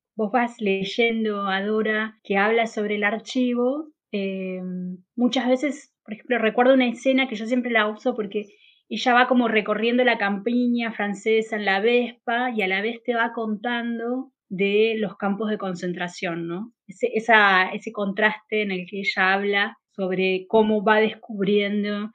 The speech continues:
el campo de concentración donde estuvo su padre y, y, y ahí entonces te enterás que el nombre de lo que estás leyendo, veintiocho siete cuatro, tiene que ver con, con el número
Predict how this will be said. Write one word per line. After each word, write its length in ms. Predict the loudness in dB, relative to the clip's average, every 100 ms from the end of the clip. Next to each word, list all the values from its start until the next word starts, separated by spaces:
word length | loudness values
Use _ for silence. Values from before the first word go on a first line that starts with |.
| _
el 140 | -10 -4
campo 260 | -4 -2
de 80 | -4
concentración 600 | -4 -4 -4 -4 -4 -2
donde 180 | -2 -4
estuvo 360 | -4 -4 -4 -4
su 200 | -6 -4
padre 800 | 0 2 2 2 0 -4 -4 -8 _
y, 560 | -4 0 0 -2 -6 -8
y, 560 | -8 -6 -6 -6 -8 -8
y 120 | 2 4
ahí 220 | 8 8
entonces 360 | 8 2 -4
te 80 | -2
enterás 300 | -4 -2 -6 -2
que 80 |
el 120 | 0 0
nombre 380 | 0 2 2 2
de 220 | 0 -2
lo 80 | -6
que 80 | -8
estás 200 | -6 -2
leyendo, 400 | 0 0 0 0
veintiocho 500 | -2 -2 -2 -2 -6
siete 240 | -8 -8
cuatro, 340 | -2 -2 -2 -2
tiene 260 | -2 -2
que 120 | -2 -4
ver 220 | -2 -2
con, 320 | -2 -2 -4
con 200 | -2 0
el 200 | 2 4
número 680 | 4 4 2 0 -2 -4